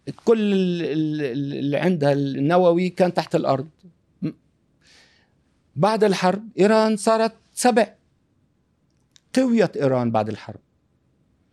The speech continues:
ليش؟ لأنه للأسف الشديد دخل الرئيس الأمريكي الحرب مع إيران بدون ما مستشاريه يقولوا له شو إمكانيات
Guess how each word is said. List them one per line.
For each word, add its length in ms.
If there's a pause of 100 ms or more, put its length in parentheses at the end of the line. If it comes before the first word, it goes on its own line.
(300)
ليش؟ 340
لأنه 580
للأسف 380
الشديد 540 (420)
دخل 500
الرئيس 600
الأمريكي 640
الحرب 460
مع 140
إيران 400 (420)
بدون 720
ما 360 (360)
مستشاريه 960 (120)
يقولوا 520
له 120
شو 380
إمكانيات 1000